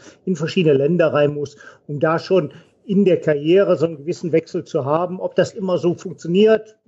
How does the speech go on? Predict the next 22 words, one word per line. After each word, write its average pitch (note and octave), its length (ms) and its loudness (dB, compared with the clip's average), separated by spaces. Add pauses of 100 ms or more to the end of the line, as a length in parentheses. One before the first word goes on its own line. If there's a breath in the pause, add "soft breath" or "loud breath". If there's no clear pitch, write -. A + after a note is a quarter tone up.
(140)
da E3+ 200 -8
mache E3+ 140 -6
ich - 80 -14
mal F3 60 -6
ein D#3 80 -4
ganz F#3 220 -4
großes - 300 -4
Fragezeichen E3+ 600 -2
dran. D#3 220 -4 (280 loud breath)
Aber D3+ 280 -2 (440 loud breath)
das - 220 -2
Bewusstsein, C3+ 880 0
dass - 240 -4
da D#3 240 2
was - 180 -2
passieren D3+ 500 0
muss, - 440 0 (140)
ist, - 180 -14
glaube D#3 200 2
ich, - 40 -10
schon D#3 220 -8
da. A2+ 180 -10